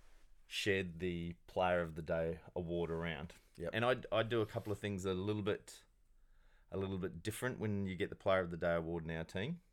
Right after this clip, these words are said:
Speaker 2: Yep.
Speaker 1: It has consequences.
Speaker 2: Yep.
Speaker 1: You have to do some public speaking.
Speaker 2: Wow.
Speaker 1: So I make them stand up in front of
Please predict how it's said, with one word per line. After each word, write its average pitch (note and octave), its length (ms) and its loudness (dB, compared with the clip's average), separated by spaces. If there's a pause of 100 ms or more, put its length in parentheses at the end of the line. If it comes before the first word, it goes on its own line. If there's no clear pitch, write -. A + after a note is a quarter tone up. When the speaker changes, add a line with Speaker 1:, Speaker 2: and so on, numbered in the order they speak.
(100)
Speaker 2:
Yep. E2 200 -4 (260)
Speaker 1:
It F2+ 80 -2
has G2 160 0
consequences. - 800 -6 (480)
Speaker 2:
Yep. F2+ 220 -4 (100)
Speaker 1:
You - 100 -2
have - 100 -6
to F2+ 60 -10
do F2+ 120 -4
some F2 140 -6
public E2 340 -4
speaking. E2 420 -6 (640)
Speaker 2:
Wow. - 280 -10 (320)
Speaker 1:
So F#2+ 100 -2
I G2+ 60 2
make G2+ 280 2 (100)
them F#2 160 -2
stand F2+ 340 0
up E2 180 0
in E2+ 60 -4
front E2 200 -2
of D#2+ 140 -6